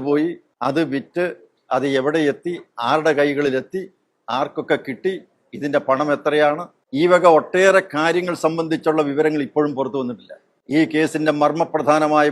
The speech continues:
വിഷയങ്ങളിലേക്ക് അന്വേഷണം എത്തിയെന്നോ അല്ലെങ്കിൽ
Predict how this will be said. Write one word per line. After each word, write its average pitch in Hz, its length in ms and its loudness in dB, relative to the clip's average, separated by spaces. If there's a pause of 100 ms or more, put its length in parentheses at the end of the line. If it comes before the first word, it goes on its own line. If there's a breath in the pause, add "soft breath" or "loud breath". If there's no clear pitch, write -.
വിഷയങ്ങളിലേക്ക് 151 720 0 (220)
അന്വേഷണം 143 520 -2 (540)
എത്തിയെന്നോ 156 540 0 (600)
അല്ലെങ്കിൽ 147 280 0